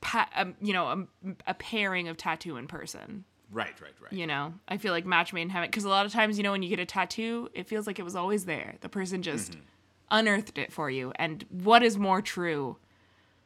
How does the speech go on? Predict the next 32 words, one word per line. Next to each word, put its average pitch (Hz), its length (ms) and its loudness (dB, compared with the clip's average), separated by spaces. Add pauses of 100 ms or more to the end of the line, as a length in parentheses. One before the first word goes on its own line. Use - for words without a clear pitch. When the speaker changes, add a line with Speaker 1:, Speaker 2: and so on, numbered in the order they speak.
(540)
Speaker 1:
than 151 360 -4 (240)
this 170 280 0
pairing 143 480 0
of 151 200 -4
nudist 160 460 0
and 101 140 -4
Let 104 120 0
'em - 100 -4
see? - 320 -8
But 196 140 6
unfortunately, 254 680 6
it 175 60 2
was 208 100 2
at 185 140 2
Cannon 196 320 4
Beach, 180 180 2
which 175 120 -4
is 180 120 -4
not 180 220 8
a 185 80 6
nude 180 240 2
beach. 170 540 2 (720)
Speaker 2:
Well, 170 260 6
he 165 60 6
was 160 100 4
Speaker 1:
Um, 147 80 -4
Speaker 2:
petitioning 143 460 0
for 110 260 0
it 123 140 -8
to 135 80 -8
be 110 240 -8
one. 64 240 -20